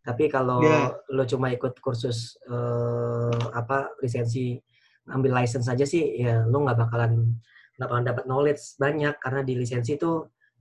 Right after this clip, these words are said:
Speaker 1: diajarin bagaimana cara ngelatih aja, bukan, bukan berstrategi, bukan,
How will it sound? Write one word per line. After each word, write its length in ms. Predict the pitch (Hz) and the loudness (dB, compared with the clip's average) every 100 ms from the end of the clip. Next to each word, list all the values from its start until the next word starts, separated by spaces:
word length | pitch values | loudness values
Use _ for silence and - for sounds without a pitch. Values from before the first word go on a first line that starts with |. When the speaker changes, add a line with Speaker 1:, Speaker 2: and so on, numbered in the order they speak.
| _ _ | _ _
Speaker 1:
diajarin 480 | - 127 120 120 127 | -2 0 0 0 0
bagaimana 400 | 117 120 120 120 | 2 2 2 0
cara 240 | 120 117 | 0 2
ngelatih 400 | 113 117 113 117 | 4 4 2 2
aja, 280 | 117 120 131 131 - | 2 0 -2 -6 -12
bukan, 400 | 123 123 120 117 - _ _ | -6 -4 -4 -4 -10 _ _
bukan 180 | 120 120 127 | -8 -6 -4
berstrategi, 880 | 120 - 120 127 123 131 143 139 | -4 -4 -2 0 -2 -4 -6 -4
bukan, 560 | 131 139 139 131 127 127 | 0 0 2 0 0 -4